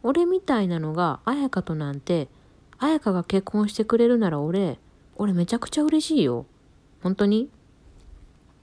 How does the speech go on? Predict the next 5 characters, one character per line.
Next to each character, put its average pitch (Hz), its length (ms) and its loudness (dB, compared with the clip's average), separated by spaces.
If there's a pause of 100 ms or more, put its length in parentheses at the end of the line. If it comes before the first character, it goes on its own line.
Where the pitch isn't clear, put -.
(460)
彩 226 180 -2
香？ 143 460 -6 (960)
二 180 100 0
千 240 320 0
万 220 220 0